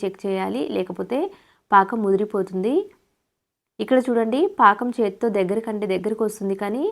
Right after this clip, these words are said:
ఇలా మనం చేత్తో తీస్తున్నప్పుడు పాకం జారిపోతుంది కదండి, అంటే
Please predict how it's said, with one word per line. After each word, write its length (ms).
ఇలా 200
మనం 120
చేత్తో 260
తీస్తున్నప్పుడు 540
పాకం 280
జారిపోతుంది 680
కదండి, 340
అంటే 260